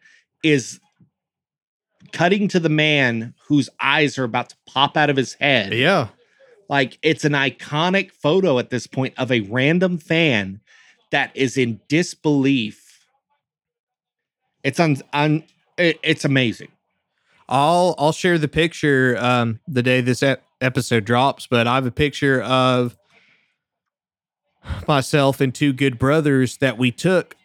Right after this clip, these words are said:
Speaker 2: literally seconds after the streak ended, and two of my friends, like, their faces are utterly shocked. Mine's almost like a ha-, like, kind of like a s-, shocked smile because I'm like,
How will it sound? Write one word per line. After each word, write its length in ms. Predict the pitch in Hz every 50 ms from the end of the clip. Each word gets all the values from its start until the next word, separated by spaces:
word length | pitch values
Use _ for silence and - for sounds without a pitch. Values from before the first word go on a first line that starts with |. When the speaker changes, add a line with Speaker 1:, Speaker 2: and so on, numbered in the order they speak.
| _ - -
Speaker 2:
literally 600 | 113 127 135 147 175 185 190 185 180 170 156 139
seconds 540 | - - - 165 156 151 - 151 139 - -
after 300 | 135 135 127 - 131 123
the 100 | 117 -
streak 400 | - - 151 147 143 139 - -
ended, 640 | 127 123 120 120 117 117 117 113 117 117 113 - - _ -
and 560 | 131 127 127 123 120 120 117 117 117 120 120 - _ _ _ _ _ _ - _
two 220 | - 156 160 170 165
of 60 | 143
my 160 | 143 139 131
friends, 440 | - - 135 131 127 123 120 - -
like, 180 | 120 117 110
their 120 | - 123 113
faces 520 | - - 127 123 123 113 - 127 120 107 104
are 240 | 87 117 117 113 -
utterly 400 | 123 127 127 127 120 117 120 110
shocked. 440 | - - - 127 131 143 139 - -
Mine's 300 | 135 143 160 180 170 156
almost 300 | 170 160 151 151 143 -
like 240 | 135 123 120 117 - 113
a 80 | 110
ha-, 260 | - - 135 135 123 -
like, 300 | 127 135 127 120 - - _ _ _
kind 220 | - 135 139 139
of 60 | 131 120
like 200 | 120 117 104 -
a 40 |
s-, 200 | 104 - - - - _
shocked 420 | - - - 139 117 123 - - -
smile 680 | - - 123 113 110 117 127 139 156 170 180 180 - _ _ _ _ _ _ _ _ _
because 320 | - 156 143 - 160 139 143
I'm 140 | 139 131
like, 360 | 131 123 120 117 - - _